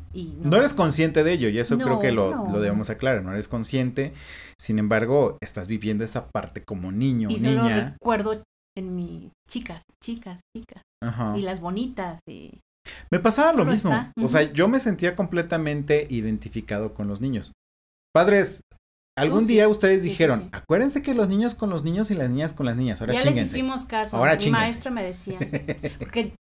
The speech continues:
Speaker 1: te digo que mi cerebro niño no ayudaba mucho. Entonces,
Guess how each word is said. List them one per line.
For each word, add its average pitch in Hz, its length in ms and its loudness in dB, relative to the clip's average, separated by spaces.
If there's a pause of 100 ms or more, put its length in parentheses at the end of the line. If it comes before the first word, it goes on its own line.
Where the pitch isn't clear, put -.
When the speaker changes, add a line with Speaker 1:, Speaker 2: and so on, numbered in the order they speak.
(320)
Speaker 1:
te 233 120 -4
digo 240 160 -4
que 240 80 -6
mi 214 100 -4
cerebro 202 360 -6
niño 220 380 -8 (320)
no 202 120 -2
ayudaba 190 380 -6
mucho. 202 340 -8 (160)
Entonces, 180 500 -10